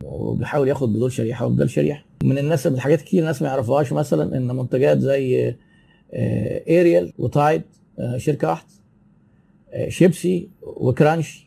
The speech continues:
شركة واحدة، بينافسوا، كأنهم بينافسوا بعض. سيجنال تو وكلوز اب، أول واتنين في السوق، أكبر ماركتين بتاعت شركة واحدة. فده اسمه تكامل جانبي، كأن أنا بعمل حاجة، آه، تنافسني، بس هي أنا قصدي بيها إيه؟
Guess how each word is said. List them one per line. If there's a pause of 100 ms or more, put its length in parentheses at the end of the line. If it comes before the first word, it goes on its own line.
شركة
واحدة، (260)
بينافسوا، (120)
كأنهم
بينافسوا
بعض.
سيجنال
تو (220)
وكلوز
اب، (160)
أول
واتنين
في
السوق،
أكبر
ماركتين (520)
بتاعت
شركة
واحدة.
فده
اسمه
تكامل
جانبي،
كأن
أنا (420)
بعمل
حاجة، (340)
آه،
تنافسني، (140)
بس
هي
أنا
قصدي
بيها
إيه؟